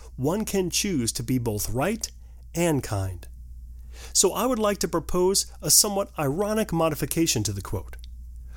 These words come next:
When given the choice between being right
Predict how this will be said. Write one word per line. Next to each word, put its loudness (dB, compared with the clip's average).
When 4
given 4
the 2
choice 4
between 2
being 2
right 0